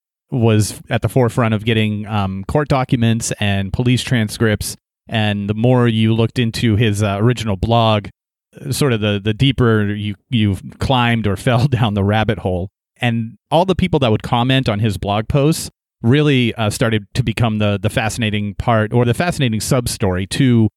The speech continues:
Maura's disappearance. It was the disappearance, and then it was all these people and all their comments and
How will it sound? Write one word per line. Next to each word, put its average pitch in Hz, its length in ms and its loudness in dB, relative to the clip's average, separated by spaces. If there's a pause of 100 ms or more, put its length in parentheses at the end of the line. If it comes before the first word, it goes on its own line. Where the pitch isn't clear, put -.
(200)
Maura's 107 280 2
disappearance. 101 680 -2
It 107 80 4
was 101 220 0
the 107 80 0
disappearance, 117 580 0
and 107 80 -2
then 107 100 0
it 107 40 0
was 104 180 2
all 113 120 2
these 117 200 2
people 117 400 0
and 101 80 -2
all 113 160 0
their 101 140 -2
comments 107 520 -2
and 98 180 -6